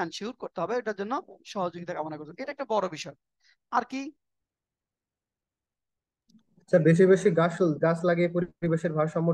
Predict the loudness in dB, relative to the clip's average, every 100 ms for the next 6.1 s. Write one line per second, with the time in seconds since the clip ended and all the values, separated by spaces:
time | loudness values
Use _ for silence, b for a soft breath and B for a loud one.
0 | 0 -4 -4 -2 -4 -4 -4 -4 -2 0
1 | 2 2 0 0 -2 -2 -4 -4 -8 -4
2 | 0 2 2 2 2 0 -2 -4 -2 -2
3 | -2 0 2 2 0 -4 -6 -6 -6 -8
4 | 0 2 2 -2 -16 -4 -2 0 2 2
5 | 0 -8 -8 -6 -4 -2 -2 0 -2 -4
6 | -6